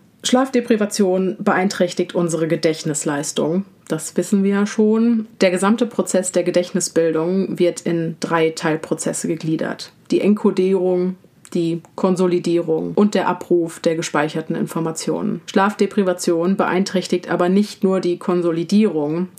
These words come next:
auch die Enkodierung neuer Informationen wird in Mitleidenschaft gezogen. Die durch Schlafentzug reduzierte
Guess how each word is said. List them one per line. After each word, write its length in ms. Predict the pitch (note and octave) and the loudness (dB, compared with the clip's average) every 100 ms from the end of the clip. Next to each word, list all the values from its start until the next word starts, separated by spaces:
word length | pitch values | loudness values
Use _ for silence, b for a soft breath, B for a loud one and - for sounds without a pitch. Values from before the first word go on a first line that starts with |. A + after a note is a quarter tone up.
| - | 0
auch 160 | G3 G#3 | 0 2
die 200 | G3+ - | 0 2
Enkodierung 720 | A3+ G#3+ F#3+ F3 F3 D#3+ E3 | 0 2 -2 0 0 0 0
neuer 220 | E3 D#3+ | 0 0
Informationen 880 | E3+ D#3+ D#3+ D3+ - - C#3+ D#3 E3 | 0 -2 -2 -2 -2 0 0 0 0
wird 140 | E3 | 0
in 100 | E3 | 0
Mitleidenschaft 680 | E3 D#3+ - - - D3+ D#3 | 0 0 -2 0 -2 -4 -6
gezogen. 640 | - - - - - D#3+ F3 - - | -8 -4 -2 -2 -2 -6 -8 -12 0
Die 100 | F3+ | 2
durch 180 | F3+ F3+ | 2 0
Schlafentzug 720 | F#3+ G3 G#3+ F3 - F#3+ F3+ | 0 0 0 -4 -2 -2 0
reduzierte 680 | F3+ F3 - F3 F3+ D#3+ | -2 0 0 0 2 0